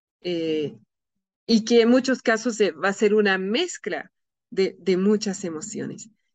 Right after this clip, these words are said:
Y permitirme sentirlo y también permitirme estar mal, sentirme mal, como tú decías, estar rota o roto, como que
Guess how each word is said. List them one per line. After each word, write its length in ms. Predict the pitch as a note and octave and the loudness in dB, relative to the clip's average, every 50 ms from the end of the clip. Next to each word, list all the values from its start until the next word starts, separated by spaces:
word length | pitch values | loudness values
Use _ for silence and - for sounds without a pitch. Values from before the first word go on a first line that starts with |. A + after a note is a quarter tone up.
| _ _ | _ _
Y 140 | - G#3+ G#3 | -2 -2 0
permitirme 800 | - - G3+ F#3+ G3 G3+ G3+ G3+ G3 - C4 D4 E4+ E4+ D4+ C4+ | 2 2 4 4 6 6 6 4 4 2 2 2 4 4 2 0
sentirlo 600 | - - G#3+ G3 F#3+ - G#3 F#3+ G3+ G3+ A3+ F#3+ | 0 0 -2 -2 -2 -4 -6 -4 -4 -2 -4 -4
y 120 | - F#3 E3+ | -4 -6 -8
también 500 | - F#3 F3+ F3+ F#3 G#3+ A#3+ C4+ D4 C#4+ | -8 -8 -8 -6 -4 -2 -2 -2 -2 -2
permitirme 960 | - G#3+ F#3+ F#3 F#3 F#3 F3+ - - G3+ G#3 G#3 G3+ G3+ F#3+ F#3 F#3 F#3+ G3 _ _ _ _ _ _ _ _ _ _ _ _ _ | -4 -4 -4 -4 -6 -8 -10 -8 -6 -4 -2 -2 -2 -4 -6 -8 -10 -12 -14 _ _ _ _ _ _ _ _ _ _ _ _ _
estar 520 | - F#3+ F#3+ F#3+ - - A3+ A3+ B3 B3 A#3 | -4 -4 -4 -4 -4 -2 0 2 2 2 2
mal, 420 | B3 C4 D#4 F4+ E4+ A3+ F#3 E3 | 2 4 2 2 2 2 0 -2
sentirme 680 | - - F#3 F3+ F3+ - G#3+ A#3 A#3+ B3 A#3 A3 G3+ F#3+ | -2 -2 -4 -4 -2 -2 -2 -2 0 0 0 0 0 -2
mal, 380 | F#3+ F#3+ G3 G#3+ A#3 A#3+ A#3 | -2 -2 -2 -2 -2 -2 -4
como 260 | A#3 G3+ F#3+ G3 G3 G3 | -4 -4 -4 -4 -4 -6
tú 120 | A3 A3+ | -6 -4
decías, 580 | A3 A3 A3 A3 - G3+ G#3 G3+ G3+ - - _ _ _ _ _ _ _ _ | -2 -2 -2 -4 -4 -6 -6 -6 -6 -10 -14 _ _ _ _ _ _ _ _
estar 480 | - G3+ G3+ - - G#3+ G3+ G3+ G#3 - G3 - F3 | -10 -10 -10 -8 -6 -4 -4 -4 -4 -8 -12 -10 -6
rota 600 | F#3+ G3+ G#3+ A3+ A3 - - A3+ A3+ A#3+ A#3 _ _ _ _ _ _ _ _ _ _ _ | -2 0 0 -2 -2 -6 -8 -8 -8 -10 -12 _ _ _ _ _ _ _ _ _ _ _
o 160 | - E3+ F#3 | -12 -12 -10
roto, 640 | F3+ D#3+ E3 G3+ G3+ G#3+ G#3 - G#3 G#3+ A3+ A3+ - _ _ _ - | -10 -4 -2 0 0 0 0 -4 -6 -6 -6 -8 -12 _ _ _ -12
como 260 | - F3 F3 F3+ E3+ | -8 -8 -6 -6 -8
que 300 | - - F3+ F3 F3 | -8 -8 -8 -8 -10